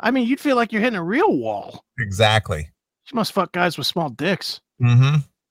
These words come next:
Speaker 1: Purposely, so they can't feel the fucking shot glass in there.
Speaker 2: Or, or she doesn't bang guys at all. That's why she's got a
Speaker 1: Yeah.
Speaker 2: shot glass up her twat.
Speaker 1: Could be. Why would
Speaker 2: Mm-hmm.
Speaker 1: you do a shot glass of all things?
Speaker 2: I don't know. Stretches
Speaker 1: Did she
Speaker 2: it
Speaker 1: put it,
Speaker 2: out.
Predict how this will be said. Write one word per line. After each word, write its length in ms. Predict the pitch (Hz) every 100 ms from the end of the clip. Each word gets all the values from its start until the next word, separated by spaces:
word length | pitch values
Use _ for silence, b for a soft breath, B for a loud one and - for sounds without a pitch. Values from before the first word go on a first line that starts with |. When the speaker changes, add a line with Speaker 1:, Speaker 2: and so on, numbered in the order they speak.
| _ _ _ -
Speaker 1:
Purposely, 640 | 160 196 190 - 139 123 -
so 160 | 147
they 160 | 143 151
can't 260 | - 175
feel 240 | - 175 165
the 100 | 151
fucking 500 | - 156 143 131 127 _ _
shot 340 | - - 175 -
glass 340 | 123 123 -
in 140 | 131
there. 140 | 123 127
Speaker 2:
Or, 200 | 131 131
or 140 | 131
she 160 | 123 139
doesn't 320 | 127 120 104
bang 280 | 92 101 110
guys 320 | 101 104 107
at 100 | 104
all. 220 | 95 113 101
That's 180 | 92
why 120 | - 101
she's 240 | 98 95
got 160 | 113 98
a 240 | 85 92
Speaker 1:
Yeah. 60 | 180 185
Speaker 2:
shot 320 | - 104 113 -
glass 320 | 92 87 107
up 100 | 95
her 80 | 82
twat. 400 | - 80 73 73 _ _ _ -
Speaker 1:
Could 200 | 180 151
be. 320 | 160 185 143 _ _ _
Why 200 | 117 294
would 80 | 131
Speaker 2:
Mm-hmm. 60 | 143
Speaker 1:
you 60 |
do 180 | 220 269
a 80 | -
shot 460 | - - 190 254
glass 420 | - 135 107 110 160
of 100 | 151
all 160 | 208 233
things? 500 | 190 226 123 104 - _
Speaker 2:
I 60 | 135
don't 80 | 165
know. 340 | 175 147 165 - _
Stretches 400 | - - 127 185
Speaker 1:
Did 60 | -
she 60 |
Speaker 2:
it 100 | 107
Speaker 1:
put 120 | - 113
it, 60 |
Speaker 2:
out. 120 | 147